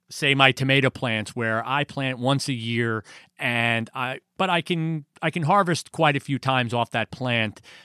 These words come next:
uh, you know, throughout that growing season, mostly in the fall. But, you know, there's a good three months that I could try it out.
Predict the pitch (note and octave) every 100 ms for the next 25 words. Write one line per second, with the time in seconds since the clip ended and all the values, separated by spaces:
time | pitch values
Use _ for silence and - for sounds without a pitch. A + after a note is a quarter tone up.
0 | _ - A#2+ A2 G#2 G#2 - C#3 B2+ G#2+
1 | C3 - C3 C3 B2+ A2+ G#2+ - C3+ C3+
2 | C3 A#2 - A2 G2 A2 A#2+ A#2 D3 B2
3 | B2+ - C3 A#2 A2 A2 - - - -
4 | F#3+ F3 G#3 F3 C#3+ D3 F#3+ E3 D3 B2
5 | C#3+ C3 B2 A2+ - A#2+ G#2+ G#2 G#2+ A#2
6 | G#2+ G#2 A#2+